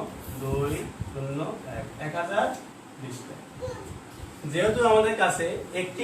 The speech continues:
প্লেটের মূল্য চাওয়া হয়েছে, সেক্ষেত্রে আমরা বারোটি প্লেটের মূল্য পেয়েছি। এখন আমরা একটি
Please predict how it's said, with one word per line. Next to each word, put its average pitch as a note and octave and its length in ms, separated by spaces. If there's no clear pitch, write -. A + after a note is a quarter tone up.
প্লেটের G3 340
মূল্য F3+ 160
চাওয়া D#3 260
হয়েছে, - 300
সেক্ষেত্রে A3+ 440
আমরা F3+ 220
বারোটি F#3 320
প্লেটের G3+ 280
মূল্য G3+ 140
পেয়েছি। D#3 340
এখন F#3+ 160
আমরা - 180
একটি - 220